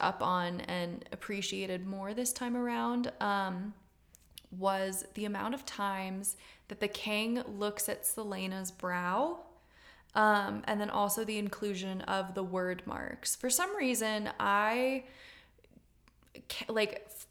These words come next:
categorize the word marks in my brain as being part of, like, the latter half of the series and being really influential there. Um, and I always forget that they appear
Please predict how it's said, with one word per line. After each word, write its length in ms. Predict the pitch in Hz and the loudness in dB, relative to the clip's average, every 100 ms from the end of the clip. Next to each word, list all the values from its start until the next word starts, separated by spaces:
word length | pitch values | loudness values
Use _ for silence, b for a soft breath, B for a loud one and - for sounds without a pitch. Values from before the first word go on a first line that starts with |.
| - | -8
categorize 800 | - 220 226 233 247 233 233 226 | 0 2 2 4 4 4 4 2
the 80 | 190 | 0
word 380 | 180 180 190 214 | 0 0 0 0
marks 420 | 214 226 226 - | 2 2 0 -2
in 140 | 202 | 0
my 160 | 196 190 | -2 -2
brain 420 | 180 180 180 196 | -2 -2 -2 -4
as 180 | 202 190 | -4 -4
being 240 | 202 185 | -4 -6
part 360 | 180 - 190 - | -4 0 0 0
of, 100 | - | -2
like, 160 | 190 | -4
the 100 | - | -2
latter 380 | 185 180 185 208 | 2 2 4 2
half 260 | 226 254 247 | 2 0 -2
of 120 | 262 | -4
the 80 | 277 | -2
series 580 | - 285 285 294 294 247 | -2 -2 -2 0 0 0
and 80 | |
being 260 | 190 190 185 | -2 -4 -4
really 220 | 190 190 | -4 -2
influential 640 | - 196 185 190 185 185 185 | -2 -4 -4 -6 -4 -4 -4
there. 560 | 175 170 196 262 302 B B B B | 0 2 4 4 2 B B B B
Um, 540 | - 220 214 190 135 135 - _ - | 2 4 4 2 -2 -8 -14 _ -2
and 120 | 220 | 2
I 100 | 220 | 2
always 340 | - 214 240 | 4 4 4
forget 420 | - 247 202 202 202 | 0 0 0 0 0
that 140 | 196 | -2
they 100 | 190 | 0
appear 760 | 185 - 220 202 185 180 208 | -2 -4 -6 -4 -4 -4 -6